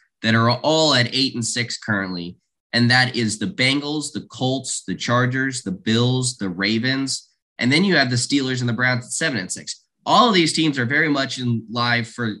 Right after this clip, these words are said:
their playoff hopes, and they're also very much in live for trying to win their divisions. Um, a lot of really quality football teams here, especially as you look at a team like the Bills could be the sixth seed or the seventh seed in the A F C,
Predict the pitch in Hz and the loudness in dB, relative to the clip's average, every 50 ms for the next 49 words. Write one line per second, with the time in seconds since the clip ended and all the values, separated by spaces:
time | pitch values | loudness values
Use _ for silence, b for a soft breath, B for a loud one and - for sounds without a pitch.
0 | _ - 113 95 - - 156 185 170 123 117 - 113 113 117 120 - - - 127 | _ -6 -6 -4 -2 0 2 2 2 2 2 2 2 2 2 0 -2 -4 -4 -2
1 | 131 131 131 127 127 120 101 135 175 233 247 - 175 127 123 127 127 127 123 123 | 0 0 0 0 -2 -2 0 0 0 0 0 -2 -4 -2 -2 -2 0 0 -2 -4
2 | 120 123 123 120 113 113 113 117 120 117 - - 117 104 - - - 123 127 127 | -4 -6 -6 -6 -4 -2 -2 -2 -2 -4 -6 -8 -10 -10 -10 -8 -4 -2 -2 0
3 | 123 123 127 123 120 110 95 98 95 117 147 156 156 170 170 180 180 175 - - | 0 0 0 0 0 0 0 -2 -2 0 0 0 0 0 0 0 -2 -2 -4 -10
4 | b b b b b b _ _ _ _ _ - 110 113 107 95 82 76 - - | b b b b b b _ _ _ _ _ -4 -2 0 0 0 -2 -6 -10 -14
5 | _ - 120 113 110 120 139 156 165 160 151 147 160 160 151 117 113 - - 131 | _ -6 -2 0 0 2 2 2 2 2 2 2 0 0 0 -2 -4 -6 -4 0
6 | 123 127 139 151 151 147 120 113 - 143 147 147 - 147 151 151 147 - 156 156 | 2 2 2 2 0 0 -2 -4 -6 -8 -8 -6 -4 -4 -4 -4 -2 0 0 0
7 | 151 147 - 151 156 165 160 143 - - - 143 175 180 - 151 117 104 113 113 | 0 0 -2 -2 -2 0 -2 -2 -4 -4 -4 -4 -4 -2 0 0 0 0 -2 -2
8 | 120 120 123 127 113 107 92 - - 131 135 131 123 117 107 - - 95 95 - | -2 -2 -2 -4 -4 -6 -6 -6 -4 -4 -2 -2 -2 -4 -6 -6 -8 -12 -8 -6
9 | 107 113 120 127 135 139 127 - - - - 113 92 - 107 110 104 90 92 90 | -4 -2 -2 -2 -2 -4 -6 -8 -8 -8 -8 -8 -6 -4 -4 -4 -4 -4 -8 -14
10 | - _ - - - - - - 123 127 127 - - - 156 160 175 185 180 147 | -14 _ -12 -8 -6 -6 -4 -4 -4 -6 -6 -6 -6 -6 -6 -4 -2 -2 -2 -2
11 | 107 92 92 92 - - 123 135 143 165 170 160 - - 165 170 156 147 135 135 | -4 -4 -6 -8 -6 -2 -2 -2 -2 -2 -4 -6 -6 -6 -4 -2 -2 -2 -2 -2
12 | 143 151 147 139 135 - - 143 160 180 190 190 | 0 0 0 -2 -2 -4 -4 -4 -4 -4 -4 -8